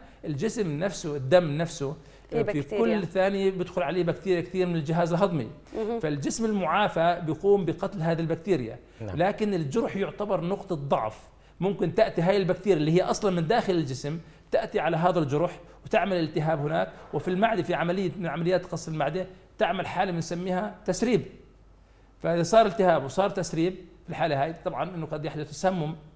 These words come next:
Speaker 1: في الجسم. الآن الطاقم الطبي والطبيب المعالج بيبذل الجهد في إعطاء المواد، المضادات الحيوية، وبيبدأ التقدير ماذا نفعل، إنه نرجع نعمل العملية مرة ثانية، ننظف المنطقة،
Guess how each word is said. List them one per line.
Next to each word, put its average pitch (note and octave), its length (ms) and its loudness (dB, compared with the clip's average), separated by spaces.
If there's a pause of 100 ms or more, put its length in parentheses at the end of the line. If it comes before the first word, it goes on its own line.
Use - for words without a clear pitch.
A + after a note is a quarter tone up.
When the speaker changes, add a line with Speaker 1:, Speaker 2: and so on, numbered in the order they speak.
(100)
Speaker 1:
في - 60 -14
الجسم. D#3+ 320 -6 (340)
الآن E3+ 300 2 (280)
الطاقم C#3 440 -2
الطبي C#3 380 -6
والطبيب C3+ 420 -4
المعالج C3 460 -2 (280)
بيبذل C#3+ 220 -2
الجهد C#3 360 0
في C#3+ 100 -6
إعطاء D3 260 -4
المواد، C3+ 360 -2
المضادات C#3+ 400 0
الحيوية، E3 520 0 (240)
وبيبدأ F3+ 340 0
التقدير F#3 560 0 (180)
ماذا E3+ 300 6
نفعل، F3 380 2 (300)
إنه D3+ 200 -2 (100)
نرجع D#3 360 -2
نعمل C#3 280 -4
العملية C3+ 340 -6
مرة C3+ 200 -2
ثانية، E3+ 380 0
ننظف C3+ 300 -2
المنطقة، F3 500 -6